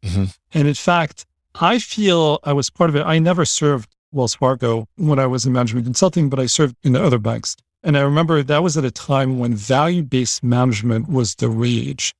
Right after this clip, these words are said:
Speaker 2: And what we did is we would go in, inside these banks and we would say, "Okay,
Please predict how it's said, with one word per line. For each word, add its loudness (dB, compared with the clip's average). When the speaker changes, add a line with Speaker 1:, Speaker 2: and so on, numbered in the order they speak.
Speaker 2:
And 0
what 2
we 0
did 2
is -2
we 0
would -2
go 2
in, -2
inside 2
these -4
banks -10
and 0
we 4
would 0
say, 2
"Okay, 0